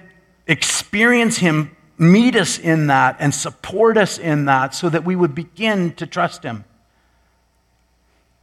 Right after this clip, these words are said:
But as long as we don't know him, as long as we don't know about him,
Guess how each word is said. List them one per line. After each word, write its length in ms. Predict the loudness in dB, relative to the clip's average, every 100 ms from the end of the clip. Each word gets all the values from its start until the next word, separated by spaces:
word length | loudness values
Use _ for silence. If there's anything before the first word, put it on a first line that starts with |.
| _ _ _ _ _ _ _ _ _ _ _ _ _
But 100 | 0
as 100 | 2
long 180 | 4 4
as 120 | 4
we 100 | 0
don't 420 | 0 4 4 4
know 200 | 2 0
him, 220 | 0 0 0
as 160 | 2
long 180 | 2 2
as 140 | 0
we 120 | -2 -6
don't 540 | -4 2 4 4 0
know 200 | 0 2
about 360 | 2 2 2 2
him, 320 | -2 -4